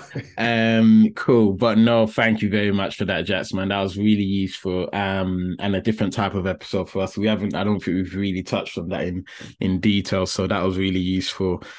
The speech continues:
Speaker 2: And hopefully for our listeners, that was useful for one's understanding, um, preparation for, you know, when you, for people that, when they go on to, um, buy homes or remortgage, um,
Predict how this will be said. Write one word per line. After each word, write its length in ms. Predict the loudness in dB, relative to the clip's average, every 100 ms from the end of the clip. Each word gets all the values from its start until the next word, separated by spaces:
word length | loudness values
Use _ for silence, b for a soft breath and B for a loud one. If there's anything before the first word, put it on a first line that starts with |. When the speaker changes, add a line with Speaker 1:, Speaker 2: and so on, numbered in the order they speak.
| B
Speaker 2:
And 120 | 2
hopefully 340 | 4 4 4 2
for 160 | 4
our 80 | 4
listeners, 400 | 4 2 4 4
that 140 | 4 2
was 180 | 2
useful 320 | 2 2 0 -2
for 220 | 0 2
one's 280 | 2 2 2
understanding, 1000 | 0 -2 -4 0 4 4 4 4 4 2
um, 360 | 0 0 0 -2
preparation 1040 | -2 -4 0 2 4 2 2 2 2 0 B B B
for, 480 | -10 0 2 4 2
you 180 | 0 0
know, 220 | 2 0
when 240 | 0 0 0
you, 480 | 0 2 0 -2
for 180 | -6 -6
people 380 | -2 -2 0 -2
that, 240 | -2 -4 -8
when 280 | -6 -4 -2
they 140 | -4
go 240 | -2 -2
on 140 | -2 -4
to, 260 | -4 -4 -4 B B B B -6
um, 320 | -4 -2 -4
buy 340 | -2 -2 -2
homes 540 | 0 4 6 6 4 2
or 160 | -2
remortgage, 1200 | 0 0 2 0 0 -2 0 2 2 0 -4 -6 -4
um, 800 | -4 -4 -4 -4 -4 -2 -4